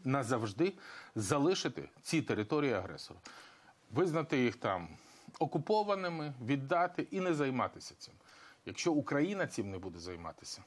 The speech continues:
цим не буде займатися ніхто, бо нікому, крім нас, або більше, ніж нам, це нікому не потрібно. І я, як український президент,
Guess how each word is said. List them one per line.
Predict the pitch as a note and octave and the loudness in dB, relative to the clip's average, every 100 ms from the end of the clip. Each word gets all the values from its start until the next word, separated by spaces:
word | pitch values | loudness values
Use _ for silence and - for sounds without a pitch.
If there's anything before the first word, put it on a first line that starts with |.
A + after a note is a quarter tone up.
| _ _ | _ _
цим | - B2+ | -6 -4
не | A#2+ | -2
буде | B2+ A#2 | -4 -4
займатися | A2 G#2+ G#2+ A#2 G#2+ | -6 -6 -8 -10 -10
ніхто, | G#2+ - G2 | -10 -10 -10
бо | D#2+ | -6
нікому, | G#2+ A2 B2+ A#2 | -6 -2 -2 -2
крім | A#2+ A2 A#2+ | 0 0 2
нас, | F3+ G#3+ - - _ _ _ _ _ _ _ _ _ _ _ | 0 -2 -10 -16 _ _ _ _ _ _ _ _ _ _ _
або | - A2 | -6 -2
більше, | G#2+ G#2 D#3 - F#2+ | 0 2 2 0 -4
ніж | E2+ E2 | -8 -10
нам, | D#2+ C2 - _ _ _ - | -10 -10 -16 _ _ _ -10
це | G#2+ | -6
нікому | G#2 C3 G#2+ | -2 0 0
не | G2+ | -2
потрібно. | - - - - - - - - | -6 -14 -14 -14 -20 -20 -18 -8
І | G#2 | 0
я, | A#2+ E3 | 2 2
як | F3+ | 0
український | F3+ C#3+ C3 C#3+ - | -2 0 0 0 -2
президент, | C#3+ A2+ F2 B1 B1 | -4 -4 -6 -10 -16